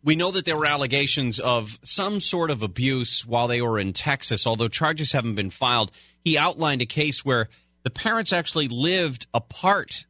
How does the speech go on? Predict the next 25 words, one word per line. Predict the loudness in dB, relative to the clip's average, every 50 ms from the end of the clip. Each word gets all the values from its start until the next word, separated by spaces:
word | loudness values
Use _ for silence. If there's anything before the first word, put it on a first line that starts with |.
| _ _
for | -2 0
the | 0
most | 2 0 0 0 0
part, | 0 0 0 0 -2 -6
apart | -6 -6 -6 0 0 0 0 0
from | -2 0
the | 0 -2
kids, | -2 -6 -12 -6 -2 0 0 0 0 -2 -4 -6 -4
and | -2 -2
would | 0 0 0
stop | 0 -2 0 0 0 0 0 0
by | 2 2 2 2
and | 2 0 -2 0
drop | 2 2 2 2 2 0 0
off | 2 2 0 0
food, | -4 -6 0 0 2 2 2 0 -2 -4 -10 -18 _ _ _ _ _ _ _ _ _ _ _ _ _ _ _ _ _ _ _ _ _ _ _ _ _ _ _ _
uh, | 0 2 4 4 2 0
to | 0 -2 -4 0
them, | 2 2 2 2 2 0 -2 -4 -6 -8 _ _ _ _
but | 0 0 2
wouldn't | 2 0 0 -2 -2 0
take | 0 0 0 0 -4
care | -2 0 2 2 2 2
of | 0 0 0
them, | 0 0 0 -4 -8